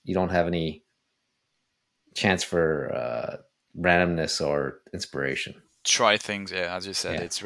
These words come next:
Speaker 2: all planned, and you know where you have to go, you have to, you know where you have to be the next day, and so on. Whereas when you had this, uh, eleven weeks ahead of you,
Speaker 1: Yeah.
Speaker 2: uh, in Southeast Asia, you could, uh, you could improvise as well. Yeah, that's, uh,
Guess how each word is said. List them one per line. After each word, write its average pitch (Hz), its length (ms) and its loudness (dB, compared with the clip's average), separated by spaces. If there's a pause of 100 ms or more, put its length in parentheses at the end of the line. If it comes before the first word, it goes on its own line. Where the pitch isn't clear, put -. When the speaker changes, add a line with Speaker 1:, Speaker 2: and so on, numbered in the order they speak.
Speaker 2:
all 117 220 2
planned, 107 440 0
and 101 120 -2
you 98 100 -6
know 104 80 -4
where 107 180 0
you 101 120 4
have 98 160 6
to 98 100 -10
go, 101 180 -4
you 98 120 -2
have 92 120 0
to, - 180 -8
you 95 60 -8
know 101 160 -4
where 98 240 2
you 95 140 -2
have 98 120 -2
to - 80 -10
be 98 180 -12
the 95 120 -4
next 95 280 -6
day, 95 100 -4
and 90 100 -8
so - 160 -2
on. 95 260 -4
Whereas 92 380 -2
when 101 160 -4
you 104 140 -4
had 104 180 -2
this, 95 240 0
uh, 92 60 0
eleven 110 480 2
weeks 113 280 0
ahead 104 220 0
of 98 140 0
you, 98 160 -4
Speaker 1:
Yeah. 92 160 2
Speaker 2:
uh, 90 100 -4
in 95 140 -6
Southeast - 460 -4
Asia, 101 280 -4
you 90 140 -10
could, 117 240 -10
uh, 90 140 -2
you 87 280 -10
could 110 140 -6
improvise 95 500 -4
as - 140 -14
well. 87 260 -10
Yeah, 90 260 -10
that's, 85 300 -10
uh, 87 140 -8